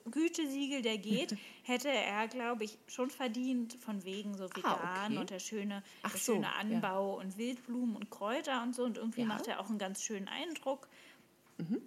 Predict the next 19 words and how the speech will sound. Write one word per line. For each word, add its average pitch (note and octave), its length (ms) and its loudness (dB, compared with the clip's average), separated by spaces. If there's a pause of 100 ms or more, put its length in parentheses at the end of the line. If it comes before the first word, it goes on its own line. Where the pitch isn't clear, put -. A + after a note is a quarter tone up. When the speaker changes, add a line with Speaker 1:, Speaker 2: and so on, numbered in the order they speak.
Speaker 1:
Und A#3 140 6
Speaker 2:
mhm, - 40 6
Speaker 1:
für, A#3 260 2
Speaker 2:
mhm. A#3+ 100 0
Speaker 1:
für A3 80 -2
Leute, A3+ 400 2
die A3 220 0
gerne G#3 520 0
nicht G#3+ 200 0
so A3+ 100 -4
starken G3 460 -4
Wein A#3+ 320 2
mögen, G#3+ 340 0
der G3+ 140 -2
ein G3 100 -4
bisschen G3 220 -6
nach F3 120 -8
Wasser G3 280 -4
schmeckt. - 460 -6